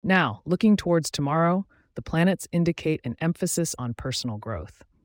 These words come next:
An unexpected meeting could lead to exciting prospects, but more on this in tomorrow's reading. As we close, I'd like to thank you for tuning in to Capricorn Daily Horoscope.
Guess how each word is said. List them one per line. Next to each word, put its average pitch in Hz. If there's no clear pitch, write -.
An 120
unexpected 175
meeting 160
could 147
lead 151
to 131
exciting 135
prospects, -
but -
more 147
on 180
this 180
in 135
tomorrow's 120
reading. 107
As 165
we 208
close, 139
I'd 139
like 143
to 127
thank 175
you 160
for 147
tuning 165
in 165
to 151
Capricorn 151
Daily 131
Horoscope. 95